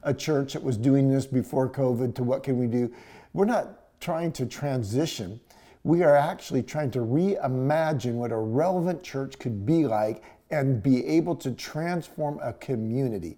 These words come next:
That's what we're looking to do. And Paul's gonna be right on that. So I just need to ask you a question.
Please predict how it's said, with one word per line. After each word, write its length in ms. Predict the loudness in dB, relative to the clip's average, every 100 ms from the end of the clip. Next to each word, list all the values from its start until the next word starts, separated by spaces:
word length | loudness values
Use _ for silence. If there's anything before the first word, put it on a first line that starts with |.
| -2
That's 260 | 0 0
what 140 | -4 -6
we're 160 | -4
looking 320 | -4 -4 -6 -6
to 100 | 2
do. 320 | 4 4 0 -8 -8
And 160 | -4 2
Paul's 260 | 2 2
gonna 180 | 0 -2
be 120 | 0
right 300 | 2 4 4
on 240 | 4 2 0
that. 260 | -4 -2
So 80 | 0
I 60 | 0
just 300 | -2 -4 0
need 180 | 2
to 180 | 2 0
ask 260 | -2 -2 0
you 180 | 0 0
a 40 |
question. 480 | -2 -6 -6 -10